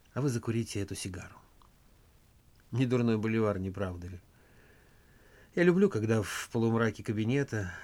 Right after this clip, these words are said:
как тигровый глаз, светится огонек сигары. Ну, наполним еще раз наши рюмки темно-золотистым хересом. <laughs> На бутылочке-то пыли сколько наросло.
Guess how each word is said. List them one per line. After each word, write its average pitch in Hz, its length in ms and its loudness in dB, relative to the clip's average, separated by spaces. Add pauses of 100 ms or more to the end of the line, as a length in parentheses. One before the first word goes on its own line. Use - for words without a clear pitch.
(180)
как 113 160 -4
тигровый 110 360 0
глаз, 120 280 0
светится 104 440 -6
огонек 101 340 -4
сигары. 95 460 -10 (1300)
Ну, 180 280 0 (1700)
наполним 170 420 4
еще 104 300 0
раз 98 240 -4
наши 104 260 -2
рюмки 98 320 -4
темно-золотистым 95 920 -6
хересом. 170 640 -2 (1040)
<laughs> - 380 -16
На 107 120 -2
бутылочке-то 101 720 -4
пыли 101 260 -2
сколько 95 460 -6
наросло. 98 500 -8